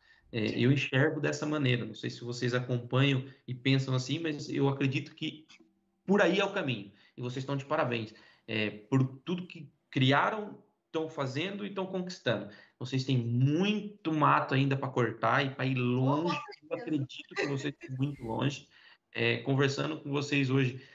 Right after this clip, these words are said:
Speaker 1: deixou bem claro a satisfação que vocês têm naquilo que fazem,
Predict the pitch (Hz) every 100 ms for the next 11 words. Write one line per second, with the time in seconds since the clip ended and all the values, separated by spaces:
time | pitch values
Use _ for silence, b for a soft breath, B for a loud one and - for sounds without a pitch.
0 | B 127 123 135 123 170 180 156 139 139
1 | 131 127 - 160 - - 135 - 156 180
2 | 143 135 131 135 127 127 127 123 - -
3 | 113 123 170 -